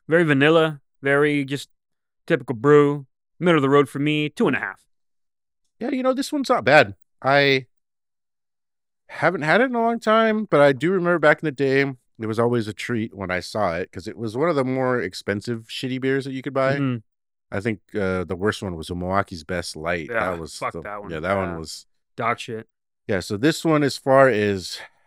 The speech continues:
Speaker 2: just your drinking for on a budget, I'm gonna give this one a three out of five.
Speaker 1: Cool,
Speaker 2: I think,
Speaker 1: cool, cool.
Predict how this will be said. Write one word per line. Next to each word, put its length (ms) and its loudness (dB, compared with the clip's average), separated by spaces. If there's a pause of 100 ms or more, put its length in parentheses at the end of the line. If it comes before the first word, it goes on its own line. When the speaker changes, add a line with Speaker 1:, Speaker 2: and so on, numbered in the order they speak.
(580)
Speaker 2:
just 300 -14
your 560 -6 (380)
drinking 520 -4
for 640 -8
on 120 -10
a 60 -8
budget, 460 -4 (520)
I'm 60 -10
gonna 100 -4
give 140 -2
this 200 -2
one 140 0
a 40 0
three 340 0
out 100 4
of 60 -2
five. 400 0 (200)
Speaker 1:
Cool, 140 -6
Speaker 2:
I 40 -2
think, 200 -2
Speaker 1:
cool, 140 -8
cool. 60 -12